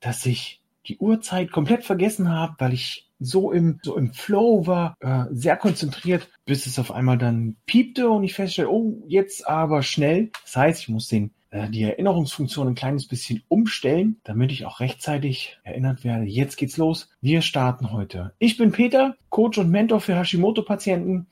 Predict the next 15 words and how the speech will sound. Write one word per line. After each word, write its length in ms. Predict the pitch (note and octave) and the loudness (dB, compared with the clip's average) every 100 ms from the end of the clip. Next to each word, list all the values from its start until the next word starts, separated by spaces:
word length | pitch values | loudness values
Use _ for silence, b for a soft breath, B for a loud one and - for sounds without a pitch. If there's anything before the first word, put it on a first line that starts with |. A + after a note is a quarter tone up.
| - | 0
Heute 540 | D#3 F3 F3 E3 C#3+ - | 2 4 4 4 0 -6
geht 340 | A#2 D3 E3+ F3+ | -4 0 2 2
es 160 | D3 | 0
in 180 | F3+ C3 | -2 0
der 120 | B2 | 0
dritten 380 | A2+ A#2 E3+ F3 | -2 -4 -4 -4
Folge 400 | - D#3+ D#3+ D3+ | -4 0 0 0
von 240 | - D3 C3+ | -2 -4 -2
Du 160 | A#2 | -2
hast 180 | C3 - | -6 -6
es 140 | E3 | -8
in 100 | D3+ | -4
der 160 | C#3+ A#2 | -4 -2
Hand 300 | D#3+ F3+ - - | -4 -4 -10 -20
darum, 760 | F#2+ C3 C#3 E3 C3 D3+ F#3 | -6 -2 -2 -4 -4 -4 -6